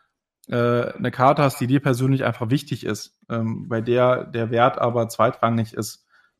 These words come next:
ist es, glaub ich, vollkommen, äh, l-, l-, legitim, wenn du sagst, „Komm, ich geb die zur A O G, ähm, die packen die in Slab, da ist die Karte safe.“ Ähm, aber eine Wertsteigerung wirst du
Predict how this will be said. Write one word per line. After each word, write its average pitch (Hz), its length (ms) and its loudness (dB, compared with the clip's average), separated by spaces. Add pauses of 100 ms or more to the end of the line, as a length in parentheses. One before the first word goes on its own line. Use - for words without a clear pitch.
(360)
ist 120 100 -8
es, 120 120 -2
glaub 120 180 4
ich, 113 100 -4
vollkommen, 120 720 0
äh, 107 540 -2
l-, - 680 -14
l-, 113 320 -8 (140)
legitim, 123 720 0
wenn 117 140 0
du 117 80 0
sagst, 110 340 2
„Komm, 117 220 -2
ich 107 100 -6
geb 117 140 -8
die 113 80 -8
zur - 180 -6
A 117 160 6
O 117 80 2
G, 120 400 2 (220)
ähm, 113 280 0
die 117 60 -6
packen 123 320 0
die 113 60 -2
in 107 100 0
Slab, 110 360 2
da 117 80 -4
ist - 80 -10
die 117 60 -6
Karte 113 280 -4
safe.“ 110 400 -4 (720)
Ähm, 107 540 -2
aber 107 160 -2
eine 104 200 -2
Wertsteigerung 107 920 0
wirst 120 300 -4
du 113 320 -2